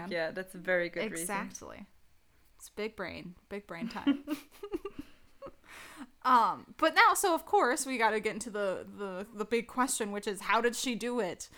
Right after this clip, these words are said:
Speaker 1: What was her secret that got her to live so long, right?
Speaker 2: Mm-hmm.
Speaker 1: And surprisingly, a lot of people credit to the fact that she married very rich, so
Speaker 2: <laughs>
Speaker 1: she never had to work. She never had to work.
Speaker 2: <laughs> That's an amazing reason. <laughs> Wow.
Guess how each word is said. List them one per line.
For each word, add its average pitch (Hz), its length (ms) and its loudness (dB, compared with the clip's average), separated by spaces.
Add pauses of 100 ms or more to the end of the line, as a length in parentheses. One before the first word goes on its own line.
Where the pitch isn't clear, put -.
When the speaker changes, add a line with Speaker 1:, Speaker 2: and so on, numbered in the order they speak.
(160)
Speaker 1:
What 214 220 0
was 226 200 2
her 240 160 0
secret 233 600 -4
that - 140 -8
got - 200 -6
her 233 160 -4
to 226 120 -8
live 214 300 -4
so 202 200 -4
long, 185 420 -4
right? 175 100 -4 (140)
Speaker 2:
Mm-hmm. 226 100 4 (1500)
Speaker 1:
And 269 180 -4
surprisingly, 392 580 4
a 233 80 2
lot 240 220 2
of 440 80 -4
people 320 260 0
credit 262 280 -2
to 247 100 -6
the 220 100 -2
fact 220 260 -2
that - 120 -4
she 240 160 -2
married 208 400 -2
very 214 400 -2
rich, 247 520 -2
so 247 300 2
Speaker 2:
<laughs> - 40 -8
Speaker 1:
she - 220 -6
never 392 220 0
had 359 160 0
to 349 80 -2
work. 311 440 -4 (340)
She 339 200 0 (100)
never 392 240 8
had 320 240 8
to - 80 2
work. 539 160 -4
Speaker 2:
<laughs> 508 80 -6
That's - 240 4
an 294 80 6
amazing 262 800 6
reason. 262 760 6
<laughs> - 20 -10
Wow. 254 320 10